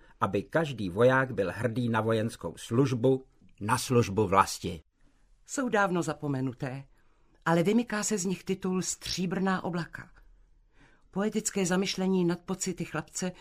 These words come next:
Speaker 2: který se celý okouzlený ocitá mezi nejmodernějšími nadzvukovými letadly.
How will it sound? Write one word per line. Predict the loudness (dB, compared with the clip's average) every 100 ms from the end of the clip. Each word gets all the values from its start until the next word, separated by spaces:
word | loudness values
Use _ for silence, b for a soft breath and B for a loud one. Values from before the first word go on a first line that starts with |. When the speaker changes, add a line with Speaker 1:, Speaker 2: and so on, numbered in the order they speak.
| B B -12
Speaker 2:
který | -2 0 0
se | -2
celý | -2 -4 -4
okouzlený | -4 -4 -2 0 0 2 2 2 -2 -4
ocitá | -4 -2 -4 -2 0
mezi | 2 2 2
nejmodernějšími | 4 4 4 2 0 2 0 0 0 2
nadzvukovými | 2 -2 -6 -6 -4 -2 0
letadly. | -2 -6 -10 -12